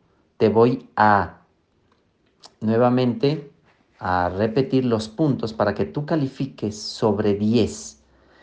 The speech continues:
si eres un ahorrador o si eres un gastador. Es decir, si es que vas a escoger cuántos puntos sobre diez, eh, tienes en, en cada uno de estos elementos, ¿sí?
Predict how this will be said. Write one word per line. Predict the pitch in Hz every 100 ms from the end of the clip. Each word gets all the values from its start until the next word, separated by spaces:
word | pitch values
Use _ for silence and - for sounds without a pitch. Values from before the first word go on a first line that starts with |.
| _
si | - - 117
eres | 139 147 147 - _ _ _ -
un | 123 113
ahorrador | 120 170 170 151 151 -
o | 95
si | -
eres | 95 101
un | 101 90
gastador. | 87 82 - 73 62 - _ _ _ _ _
Es | 175 190
decir, | 185 151 - 139 - - _ _ _ _
si | _ - 143
es | 151 -
que | - 127 113 - _ _ _ _ _ _ _ _
vas | 117 139 156
a | 160
escoger | 156 135 139 120 110 - _ _ _
cuántos | - 190 247 247 -
puntos | - 175 147 139 120
sobre | 123 107 110 101
diez, | 127 165 127 - - _ _ _ _ _ _ _
eh, | - 104 98 92 -
tienes | 151 147 123 156 - - - - -
en, | 107 107 -
en | 110
cada | 107 110 120
uno | 104 101 113
de | 104
estos | 98 - 107
elementos, | 127 202 269 - - - - -
¿sí? | 175 220